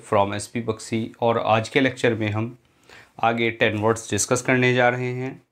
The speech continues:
एक एक वर्ड बड़े प्यार से फ्रेंड्स चुना गया है और आपको एक्सप्लेन कराया जा रहा है, तो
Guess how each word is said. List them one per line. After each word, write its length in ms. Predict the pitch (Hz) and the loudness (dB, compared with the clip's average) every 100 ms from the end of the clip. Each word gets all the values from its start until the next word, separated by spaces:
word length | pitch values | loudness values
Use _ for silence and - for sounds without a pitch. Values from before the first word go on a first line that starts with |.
| _ | _
एक 180 | 117 113 | -4 -2
एक 80 | 117 | -2
वर्ड 260 | 110 117 123 | 2 2 2
बड़े 240 | 113 110 | -2 -2
प्यार 420 | 107 117 107 123 | 0 4 6 4
से 220 | 123 135 | 0 -6
फ्रेंड्स 500 | 123 113 110 107 - - | -4 -4 -4 -6 -14 -10
चुना 260 | 117 107 113 | -6 -2 2
गया 240 | 123 123 | 4 4
है 320 | 120 131 131 - - - - | 2 -4 -8 -14 -20 -18 -6
और 240 | 104 107 | -2 -2
आपको 600 | - 101 101 - 104 - - _ _ - | 0 -2 -2 -4 -4 -4 -12 _ _ -12
एक्सप्लेन 460 | 110 - 110 98 | -12 -6 -4 -4
कराया 340 | 90 92 82 80 | -4 -6 -6 -10
जा 180 | 80 78 | -12 -14
रहा 140 | - | -14
है, 140 | - - _ _ _ _ _ _ _ _ | -16 -20 _ _ _ _ _ _ _ _
तो 400 | 101 98 98 - | -12 -10 -12 -14